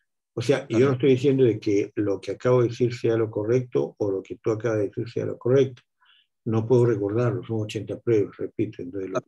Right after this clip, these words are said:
Speaker 1: que hay que hacer es
Speaker 2: Claro.
Speaker 1: presentar tu reclamo, eh, eh, en la pregunta número tal, pues, eh, enviar un archivo y parece que te ha leído solo la mitad. Ok,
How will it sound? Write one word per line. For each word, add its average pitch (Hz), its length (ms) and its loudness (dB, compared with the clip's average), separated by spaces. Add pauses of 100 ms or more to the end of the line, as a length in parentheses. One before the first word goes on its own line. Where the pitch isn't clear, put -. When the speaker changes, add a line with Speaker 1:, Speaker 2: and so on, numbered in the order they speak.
Speaker 1:
que 117 100 -8
hay 117 60 -6
que 127 100 0
hacer 120 260 2
es 113 180 -2
Speaker 2:
Claro. - 340 -6 (240)
Speaker 1:
presentar 123 400 4
tu 156 120 6
reclamo, 143 1040 2
eh, 120 540 2
eh, 104 640 2 (380)
en 123 120 2
la 110 100 0
pregunta 123 400 4
número 131 380 4
tal, 143 320 0
pues, 113 340 -2 (120)
eh, 98 760 0
enviar 104 360 0
un 127 200 2
archivo 131 480 2
y 123 60 0
parece 107 360 -2
que - 80 -14
te - 140 -2
ha 98 40 2
leído 98 220 2
solo 101 260 -4
la 95 100 -6
mitad. 123 360 -4
Ok, 123 180 -2